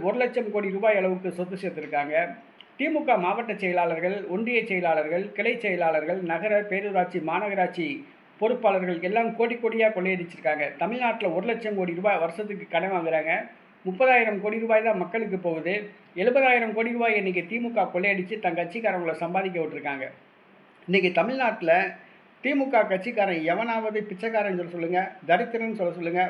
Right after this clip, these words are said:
வறுமையில வாழ்றான்னு சொல்ல சொல்லுங்க, கிடையவே கிடையாது. அவங்க பூரா கோடியில புரள்றாங்க, கோடிக்கணக்கான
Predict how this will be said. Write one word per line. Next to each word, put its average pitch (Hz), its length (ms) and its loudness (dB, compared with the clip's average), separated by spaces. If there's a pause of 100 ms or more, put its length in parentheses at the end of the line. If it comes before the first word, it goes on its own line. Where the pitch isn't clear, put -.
வறுமையில 208 500 2
வாழ்றான்னு 196 400 2
சொல்ல 170 180 -4
சொல்லுங்க, 175 360 -2
கிடையவே 170 360 -2
கிடையாது. 147 280 -2 (200)
அவங்க 156 240 -4
பூரா 214 140 -2 (160)
கோடியில 233 420 2
புரள்றாங்க, 151 460 -4 (640)
கோடிக்கணக்கான 214 640 2